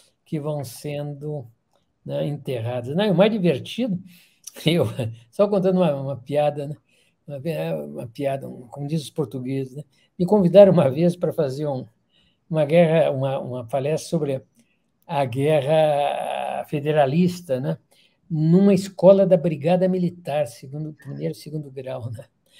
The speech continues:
E eu comecei a falar, a gloriosa Brigada Militar, que acabou com latifúndio,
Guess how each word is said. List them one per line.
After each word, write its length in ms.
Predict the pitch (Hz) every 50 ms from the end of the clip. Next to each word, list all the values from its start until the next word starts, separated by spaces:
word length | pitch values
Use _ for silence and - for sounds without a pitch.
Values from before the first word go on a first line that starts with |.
| - _ _ _ _ _ -
E 40 | 269
eu 80 | 320
comecei 380 | 320 370 311 277 240 - 277 302
a 40 | 214
falar, 640 | - - 214 180 156 143 147 185 208 220 226 214 202
a 40 | 190
gloriosa 720 | 175 196 208 208 202 196 190 226 240 240 226 185 185 190
Brigada 580 | 170 190 175 165 139 151 190 202 196 170 175
Militar, 880 | 165 170 160 151 135 117 - _ _ - 196 196 202 190 190 180 - -
que 400 | - 175 185 190 185 180 - - _ _ -
acabou 480 | - 202 185 214 185 151 165 208 196 202
com 80 | 185
latifúndio, 1120 | 170 180 180 180 180 175 123 - - - - 180 202 214 208 196 185 180 175 156 139 123